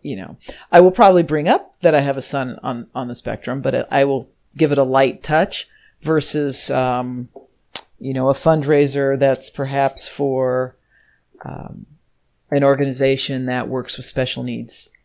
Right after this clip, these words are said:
kids. That one I might touch a little bit deeper. And then, yes, for, for the blog or for this particular show that we're working on, um, it's being presented as something that's a little, we're calling it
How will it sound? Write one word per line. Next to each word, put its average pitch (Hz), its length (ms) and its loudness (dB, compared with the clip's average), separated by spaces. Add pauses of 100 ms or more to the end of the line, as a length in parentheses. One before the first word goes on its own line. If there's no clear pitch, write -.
kids. 233 360 4
That 185 200 0
one 156 160 -4
I 147 120 0
might 131 280 -4
touch 135 240 -4
a 131 40 -8
little 127 200 -6
bit 110 220 -12
deeper. 151 500 -4 (400)
And 135 220 2
then, 131 220 0
yes, 135 460 2 (120)
for, 127 300 -2
for - 180 -6
the 131 100 -2
blog 143 540 4
or 135 120 0
for 139 260 -4
this 139 160 -2
particular 135 480 -6
show 143 320 0
that 131 160 -4
we're 131 120 -4
working 135 420 -8
on, 135 320 -6 (440)
um, - 400 -10 (1200)
it's 151 160 0
being 220 220 6
presented 151 520 2
as 131 180 2
something 135 420 -2
that's 127 180 -4
a 147 60 -6
little, 127 440 -4
we're 139 120 -4
calling 156 320 2
it 135 220 -2